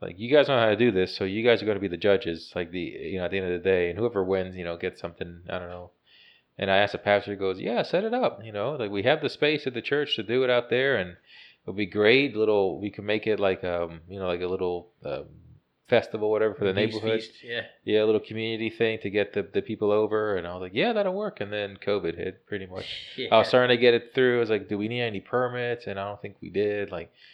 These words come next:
Speaker 1: and then, you know, covid hit, so that's all gone, but,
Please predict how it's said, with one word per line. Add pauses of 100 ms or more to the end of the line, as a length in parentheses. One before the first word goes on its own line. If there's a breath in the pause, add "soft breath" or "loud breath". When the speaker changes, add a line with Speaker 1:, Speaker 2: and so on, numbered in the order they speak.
(380 soft breath)
Speaker 1:
and
then,
you
know,
covid
hit,
so
that's
all
gone,
but,